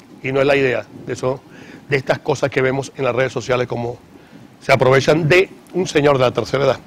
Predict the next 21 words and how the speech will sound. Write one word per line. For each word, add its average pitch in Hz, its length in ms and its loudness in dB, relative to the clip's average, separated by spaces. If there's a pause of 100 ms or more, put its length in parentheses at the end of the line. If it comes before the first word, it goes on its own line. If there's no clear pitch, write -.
(120)
Es 165 120 2
na-, 170 140 4
tantas 156 360 0
las 143 60 0
notas 143 220 0
de 147 100 2
suceso 135 480 -4
que 123 120 -6
no 123 100 -2
colocamos 143 640 -2 (400)
en 131 120 0
este 131 200 0
programa, 151 360 4
pero 131 180 0
sí - 100 -8
las 131 140 0
conocemos 131 520 -2 (160)
todas. 120 440 -2 (440)
Todas 220 480 4 (540)
las 139 240 4
notas 175 480 2